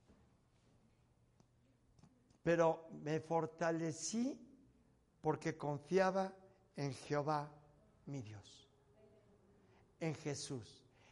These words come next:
En que Él es el que hace la justicia y que pone las cosas en su lugar. ¿Alguien de ustedes ha estado en alguna situación parecida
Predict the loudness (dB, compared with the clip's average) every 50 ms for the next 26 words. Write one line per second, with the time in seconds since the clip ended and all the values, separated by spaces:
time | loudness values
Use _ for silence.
0 | -16 -10 -10 -6 -2 0 2 4 4 2 0 -2 -4 -4 -2 -2 -2 -2 -2 -4
1 | -6 -8 -8 -8 -12 -8 -4 -2 -2 0 0 -2 -4 -6 -8 -16 -20 -20 -14 -8
2 | -8 -4 -2 0 0 0 2 4 4 4 4 4 4 2 2 0 0 -2 -2 -2
3 | -2 -4 -4 -6 -6 -6 -8 -8 -6 -4 -4 -4 -6 -6 -10 -16 -20 -20 -20 _
4 | _ _ _ _ _ _ _ _ _ _ _ _ _ _ _ _ _ _ _ _
5 | _ _ _ -20 _ _ _ _ -20 _ _ _ _ _ _ _ 8 8 8 10
6 | 8 6 6 6 4 4 8 10 10 12 12 10 8 6 4 0 0 0 0 2
7 | 2 4 4 4 6 6 4 4 4 2 0 0 0 0 2 4 4 4 2 0
8 | -4 -2 -2 -2 0 0 0 -2 0 2 0 2 2 0 -2 -2 -4 0 2 0
9 | 0 0